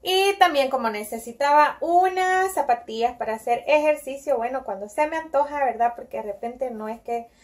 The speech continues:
hago tanto ejercicio, pero me pareció que esta zapatilla está súper cómoda.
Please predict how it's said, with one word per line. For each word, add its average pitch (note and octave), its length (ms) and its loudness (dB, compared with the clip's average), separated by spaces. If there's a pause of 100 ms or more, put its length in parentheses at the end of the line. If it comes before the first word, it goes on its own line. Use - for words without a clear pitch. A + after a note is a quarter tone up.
(160)
hago A3+ 280 4
tanto B3+ 280 0
ejercicio, C#4 640 0
pero E4 580 2 (640)
me E4+ 180 6
pareció D4+ 680 6
que C4 240 6
esta C4 240 -2
zapatilla A#3 640 -8
está - 260 -10
súper C#4 600 -6
cómoda. C#4 680 2